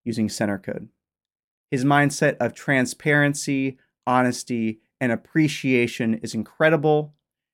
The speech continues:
and our conversation was full of all kinds of great tips, um, and life lessons from running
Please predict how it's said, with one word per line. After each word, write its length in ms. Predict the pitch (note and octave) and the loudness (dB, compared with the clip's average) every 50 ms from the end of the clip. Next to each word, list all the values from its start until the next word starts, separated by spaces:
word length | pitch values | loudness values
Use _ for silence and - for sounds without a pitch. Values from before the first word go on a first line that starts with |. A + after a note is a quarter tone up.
| _ _ - | _ _ -6
and 320 | B2 A#2+ A2+ G#2+ G#2+ G#2+ - | -2 0 2 2 2 2 2
our 180 | - B2+ B2+ B2+ | 4 4 4 4
conversation 920 | - - A#2 A2+ A2+ A2+ G#2 - - A2 G#2 - - A#2 A2 A2 A2+ A2+ | 2 0 0 0 0 -2 -2 -2 -2 -2 -2 -2 -4 -4 -4 -4 -4 -4
was 240 | A2+ A2+ A2+ A2 - | -4 -4 -4 -4 -4
full 560 | - - - - C3 A#2 G#2+ G#2 G2 F#2 - _ - | -10 -10 -4 -2 0 0 0 0 -4 -8 -12 _ -8
of 160 | A#2+ G#2+ - - | -8 -8 -4 0
all 180 | C3+ C3 C3 B2+ | 4 4 4 4
kinds 320 | - - A#2+ A2 G#2+ G#2 | 2 0 -2 -2 -2 -4
of 140 | G#2 F#2+ _ | -6 -10 _
great 340 | _ - D#3 D#3+ D#3 D3 - | _ 2 2 2 2 0 -4
tips, 520 | - - B2+ A#2 A2+ - - - - - _ _ _ _ _ _ _ _ | -4 0 0 0 0 -2 -8 -10 -10 -10 _ _ _ _ _ _ _ _
um, 400 | - A#2 A#2 A2 A2 G#2+ A2 - - _ | -6 -4 -2 -2 0 0 -2 -4 -6 _
and 420 | - D#3+ E3 E3+ E3+ E3 D#3+ D#3+ - _ - | 0 2 4 4 4 4 2 0 -4 _ -6
life 340 | B2+ C3 C#3 C#3+ C#3+ - - | -2 0 0 0 0 0 0
lessons 460 | A#2+ A#2 - - A2+ G#2+ G#2+ A2 - | 0 0 0 0 -2 -2 -2 -2 -4
from 240 | - B2+ A#2 A#2 A#2+ | -6 -4 -2 0 2
running 380 | C3 B2 A2 G2 G2+ G2+ G#2+ | 2 2 2 0 -2 -6 -12